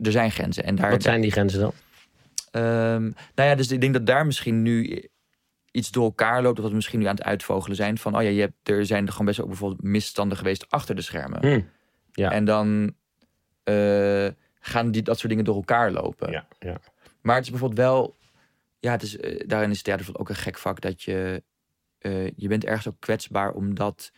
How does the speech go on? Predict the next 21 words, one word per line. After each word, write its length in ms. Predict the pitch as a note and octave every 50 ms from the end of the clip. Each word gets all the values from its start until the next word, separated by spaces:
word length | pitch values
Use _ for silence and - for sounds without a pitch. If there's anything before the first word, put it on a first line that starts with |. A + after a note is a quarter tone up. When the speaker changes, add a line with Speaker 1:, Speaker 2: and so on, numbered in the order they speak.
| _ _ _ _ _ _ _
Speaker 1:
je 100 | _ G#2+
hebt 100 | G#2 F#2
die 80 | G#2+ -
première 760 | - - - G#2 G2+ G#2 G#2+ A2 A2 G#2 G2 G2 F#2+ F#2 - _ _ _ _ _ _ _ _ _ _ _ _
en 420 | - G2+ G2+ F#2+ G2 F#2+ F#2 - _ _ _ _ _ _ _ _ _
je 120 | _ - G#2
werkt 180 | F#2+ G#2 G2+
ook 60 | - G2
naar 100 | G#2 F#2
die 80 | F2+
première 360 | - - G2 G2+ G2+ G#2 G2+
en 180 | - - F#2+ -
alles 260 | - - G2+ G#2 G2 G2
is 80 | F2
soort 180 | - - G2 -
van, 180 | - F#2+ F#2+ F#2 -
snap 160 | - A2+ -
je, 60 | -
in 60 | G#2+
een 60 | G#2+
soort 260 | - - F#2+ F#2 -